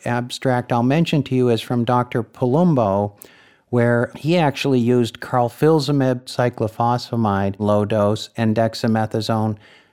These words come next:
as initial therapy in the non-transplant candidates in patients, the majority of whom were age seventy-five years or older.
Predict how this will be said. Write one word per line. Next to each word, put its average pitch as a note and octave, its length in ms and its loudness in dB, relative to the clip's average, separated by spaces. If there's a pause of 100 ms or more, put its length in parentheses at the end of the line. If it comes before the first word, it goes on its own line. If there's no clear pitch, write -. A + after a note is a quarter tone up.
(160)
as A#2+ 200 2
initial A#2+ 420 2
therapy A#2+ 560 0 (100)
in B2+ 160 4
the A#2 100 2
non-transplant A#2+ 1400 -2
candidates G2+ 640 -2 (380)
in D3 440 0 (140)
patients, D3+ 560 0
the - 80 -2
majority B2+ 640 2
of B2 140 -2
whom B2 200 2
were G#2+ 220 0
age A#2+ 280 -2
seventy-five B2 760 0
years A#2 340 0
or F#2 200 -2
older. A2+ 520 0